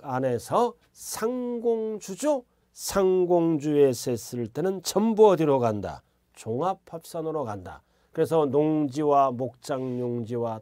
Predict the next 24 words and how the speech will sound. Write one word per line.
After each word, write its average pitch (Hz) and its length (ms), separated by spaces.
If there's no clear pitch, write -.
다른 214 440
점은 214 360
딱 - 280
하나 175 200
중요한 147 520
거, 165 380
여러 147 220
가지가 135 400
있지만 202 460
농지는 214 880
기준 139 340
면적이 123 420
없다. 92 440
목장용지는 147 1500
꼼수를 196 540
부린다고 185 400
그랬어요. 180 680
땅이 185 380
너무 170 360
넓으면 156 460
안 143 160
되니까 139 500
기준 233 600
면적까지만 185 1120